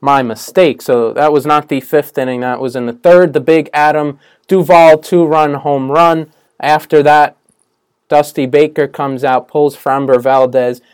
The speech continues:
After, uh, just two innings pitched, Valdez gave up eight hits and five runs. Um, so Houston really behind from the get-go, and the Atlanta,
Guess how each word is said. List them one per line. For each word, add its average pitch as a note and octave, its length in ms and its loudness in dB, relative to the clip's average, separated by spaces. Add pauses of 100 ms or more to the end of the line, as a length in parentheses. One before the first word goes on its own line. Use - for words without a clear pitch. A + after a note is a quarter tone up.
(220)
After, C3+ 640 0 (800)
uh, C3 180 0
just - 320 -4
two F#3 220 2
innings D#3 300 0
pitched, F3+ 380 -2
Valdez D3 580 2
gave D3 260 0
up B2 220 0
eight D3 260 -4
hits - 360 -6 (380)
and B2+ 300 -4
five C#3+ 460 2
runs. D#3 640 0 (640)
Um, A#2+ 280 -4
so A#2+ 180 -6
Houston D#3+ 540 -2
really D#3 300 2
behind C3 640 -6
from C#3 240 -6
the A#2+ 80 -6
get-go, B2 640 -2
and A2+ 420 -10 (320)
the C3 140 0
Atlanta, C3 580 -2